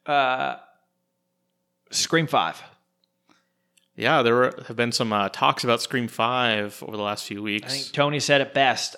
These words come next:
Speaker 1: I thought they already made a Scream Five.
Speaker 2: No, they haven't. Scream Four came out, I think, in twenty eleven,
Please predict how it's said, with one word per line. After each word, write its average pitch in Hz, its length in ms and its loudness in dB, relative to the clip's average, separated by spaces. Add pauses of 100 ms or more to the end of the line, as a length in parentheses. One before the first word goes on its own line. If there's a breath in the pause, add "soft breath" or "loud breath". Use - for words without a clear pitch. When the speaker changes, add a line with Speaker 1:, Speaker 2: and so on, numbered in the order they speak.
Speaker 1:
I 110 100 -10
thought 139 200 -2
they 139 120 2
already 131 180 2
made 131 200 2
a - 40 -2
Scream - 320 0
Five. - 380 -4
Speaker 2:
No, 107 140 -2
they 120 120 0
haven't. 120 360 2
Scream 147 220 2
Four 147 260 4
came 151 160 0
out, 151 160 4
I 127 40 0
think, 117 200 -4
in - 20 -20
twenty 135 240 0
eleven, 120 440 2